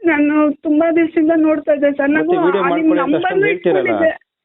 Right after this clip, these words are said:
Speaker 2: ಅಷ್ಟೊಂದು ಹೇಳ್ತೀನಲ್ಲಮ್ಮ, ಒಂದು ವಿಡಿಯೋ ಮಾಡ್ಕೊಂಡು ಕಳ್ಸಕ್ಕೆ. ಮ್ಯಾನೇಜರ್ ನಮ್ಮ ಹೆಸರೇನೋ ಒಂದು?
Speaker 1: ನಂಗದು ಏನೋ ರಾಮಮೂರ್ತಿ ಅಂತ ಹೇಳ್ತಾರೆ ಸರ್, ಈಗ ಬಂದಿದ್ದು ಅವನೇ. ಅಲ್ಲೊಬ್ಬ ಮ್ಯಾನೇಜರ್,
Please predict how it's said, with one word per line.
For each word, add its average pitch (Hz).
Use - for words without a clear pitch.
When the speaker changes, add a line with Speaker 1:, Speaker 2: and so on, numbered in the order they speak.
Speaker 2:
ಅಷ್ಟೊಂದು 196
ಹೇಳ್ತೀನಲ್ಲಮ್ಮ, 190
ಒಂದು 139
ವಿಡಿಯೋ 214
ಮಾಡ್ಕೊಂಡು 190
ಕಳ್ಸಕ್ಕೆ. 135
ಮ್ಯಾನೇಜರ್ 170
ನಮ್ಮ 147
ಹೆಸರೇನೋ 147
ಒಂದು? 143
Speaker 1:
ನಂಗದು 311
ಏನೋ 330
ರಾಮಮೂರ್ತಿ 330
ಅಂತ 311
ಹೇಳ್ತಾರೆ 302
ಸರ್, 277
ಈಗ 302
ಬಂದಿದ್ದು 330
ಅವನೇ. 311
ಅಲ್ಲೊಬ್ಬ 330
ಮ್ಯಾನೇಜರ್, 330